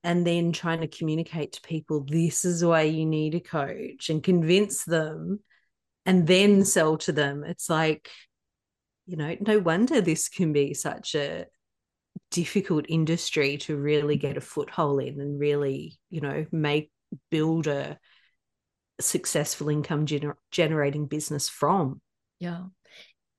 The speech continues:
Speaker 2: And then having said, like, it's really hard, I know people who, like, have done their work and they've, like, leveraged all of the skills that they've built over time, and they, like, they, they do get clients, and for them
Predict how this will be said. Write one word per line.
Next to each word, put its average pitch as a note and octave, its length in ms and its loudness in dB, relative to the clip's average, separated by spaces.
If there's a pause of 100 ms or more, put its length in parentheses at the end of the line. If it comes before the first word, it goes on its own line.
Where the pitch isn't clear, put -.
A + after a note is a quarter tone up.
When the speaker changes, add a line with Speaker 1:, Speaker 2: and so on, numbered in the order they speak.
(540)
Speaker 2:
And C4+ 160 0
then D#4+ 140 6
having D4+ 240 -2
said, A#3+ 200 0
like, G#3+ 200 0
it's G3 180 -6
really F#3+ 180 -2
hard, C4+ 380 -4
I A#3 100 0
know B3 260 0
people A#3 420 -2
who, F#3+ 440 0 (300)
like, G#3 120 -2
have F#3 160 0
done F3+ 240 0
their G3+ 160 0
work G3 520 -2
and F3 160 -4
they've, F3 220 -4 (160)
like, E3+ 280 -2
leveraged F#3 760 0
all F#3 160 0
of F3+ 80 -2
the F#3 80 -6
skills F#3 380 -2
that - 100 -10
they've F3 220 -8
built F3 240 0
over D#3+ 180 -4
time, F3 500 -4
and F3 140 0
they, F3+ 240 -4 (560)
like, G3 320 -2
they, A#3 380 0 (140)
they A#3 120 2
do B3 380 -2
get G#3+ 260 -2
clients, F#3 540 -4
and F#3+ 420 -2
for A3 80 -2
them A#3+ 420 2